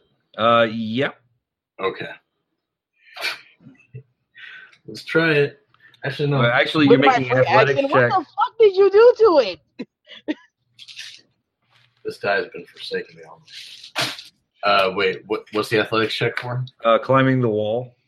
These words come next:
Speaker 2: Okay, what about getting past the thing?
Speaker 1: Uh,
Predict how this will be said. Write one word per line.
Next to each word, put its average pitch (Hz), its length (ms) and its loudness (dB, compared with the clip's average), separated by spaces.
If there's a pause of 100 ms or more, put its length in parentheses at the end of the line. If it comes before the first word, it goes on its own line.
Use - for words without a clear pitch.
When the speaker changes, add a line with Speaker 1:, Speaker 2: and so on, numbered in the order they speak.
(720)
Speaker 2:
Okay, 98 280 -4
what 98 180 -2
about 98 240 0
getting 92 240 -4
past - 520 -6 (260)
the - 60 -20 (120)
thing? 85 160 -8 (680)
Speaker 1:
Uh, 117 380 0